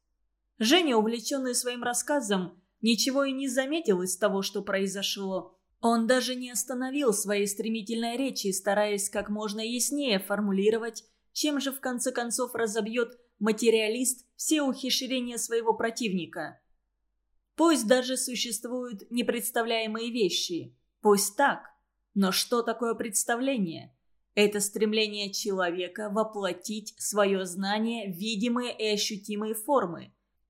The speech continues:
Но эта способность видеть и ощущать сложилась у человека исторически,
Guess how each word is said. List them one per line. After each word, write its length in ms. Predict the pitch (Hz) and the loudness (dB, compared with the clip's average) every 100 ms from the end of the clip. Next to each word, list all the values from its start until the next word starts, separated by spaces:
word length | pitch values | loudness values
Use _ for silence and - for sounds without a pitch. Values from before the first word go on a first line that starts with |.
| - | -4
Но 220 | 208 226 | 2 4
эта 220 | 262 262 | 4 2
способность 680 | 254 - 247 277 247 247 - | 0 -2 -4 -2 -2 -4 -6
видеть 380 | 220 254 226 202 | -4 -4 -4 -4
и 40 | 233 | -2
ощущать 640 | 220 233 233 - 285 208 | -2 -2 -2 0 2 0
сложилась 640 | - 214 208 240 226 220 | -2 -4 -4 -2 -2 -2
у 80 | 226 | -4
человека 580 | 202 233 220 226 226 233 | -4 -2 -2 -2 -2 -2
исторически, 960 | 220 247 247 277 240 190 - 196 165 | -2 -2 0 0 -2 -6 -4 -2 -2